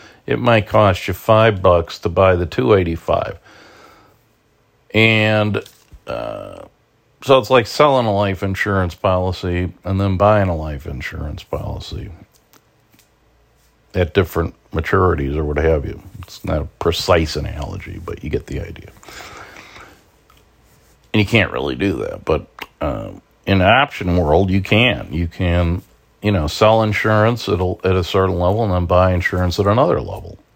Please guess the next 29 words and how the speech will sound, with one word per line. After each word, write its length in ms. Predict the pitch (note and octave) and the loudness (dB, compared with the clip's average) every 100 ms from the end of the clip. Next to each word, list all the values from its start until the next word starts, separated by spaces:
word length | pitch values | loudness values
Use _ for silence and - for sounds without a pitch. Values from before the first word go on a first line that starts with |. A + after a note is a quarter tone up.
| - | -6
And 540 | E2+ E2+ E2+ E2+ E2+ _ _ | -4 -2 -2 -2 -4 _ _
the 100 | E2 | -2
market 380 | E2 F2+ F#2 - | 2 2 0 -2
maker's 640 | E2+ E2+ - F2+ E2 - - - - _ - - | -2 -2 0 -2 -2 -8 -18 -20 -20 _ -20 -18
selling 420 | - - F#2+ F2+ F2+ | -8 2 2 4 2
you 120 | E2+ | 0
that, 340 | E2 F2 G#2+ | 2 4 4
or, 220 | E2 D#2 D2 - | 2 -6 -6 -6
you 60 | |
know, 100 | E2+ | -6
somebody 400 | E2 F#2+ F2+ F2 | -2 -2 0 0
on 140 | E2+ F2 | 0 0
the 100 | F2 | 0
other 220 | F2 E2+ | 0 -2
side 260 | - F#2 | 0 2
of 60 | E2+ | 2
the 80 | E2+ | 0
trade 420 | - G#2 G#2 E2+ | 0 2 2 0
is. 140 | C#2+ - - - - - - - - | -2 -8 -20 -20 -20 -20 -20 -20 -14
So 640 | - A2+ A2 G#2+ G#2+ - - - _ _ _ _ _ _ _ _ _ _ _ _ | 2 6 6 6 2 -4 -20 -20 _ _ _ _ _ _ _ _ _ _ _ _
now 280 | B2 C3+ D3 | 2 4 4
you 240 | C3 A#2 A2+ | 2 0 0
have 520 | G#2+ G#2+ F#2+ G2+ _ - | 2 0 -2 -10 _ -4
a 120 | G#2 | 0
maximum 680 | G#2+ A2 G#2+ - G#2+ G2+ | 2 2 0 0 0 2
loss 320 | F#2+ G2+ F#2+ - | 2 2 2 -2
of 140 | E2 | -8
ten 340 | - G#2+ G#2 | -2 0 2
bucks, 640 | G2 D#3 B2 A#2 A2+ - | 4 4 4 2 -2 -14